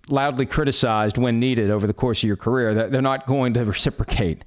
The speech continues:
or they are gonna, <laughs> they are gonna reciprocate. So I could see Al Michaels at some point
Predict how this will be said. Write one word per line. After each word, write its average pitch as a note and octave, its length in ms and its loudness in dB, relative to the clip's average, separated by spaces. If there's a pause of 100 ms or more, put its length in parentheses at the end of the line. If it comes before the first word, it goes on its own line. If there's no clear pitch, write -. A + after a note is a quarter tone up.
(280)
or C#3+ 80 2
they C#3 120 2
are E3+ 140 0
gonna, C#3+ 160 0
<laughs> C#3 300 0
they F3+ 160 0
are G#3 220 0
gonna D3+ 240 -2
reciprocate. G#2 720 -2 (640)
So A2+ 480 0 (120)
I C#3 140 2
could C#3 100 -2
see D3 180 0
Al B2 120 2
Michaels A#2+ 720 -2 (480)
at B2+ 140 -2
some B2+ 200 0
point A#2+ 340 0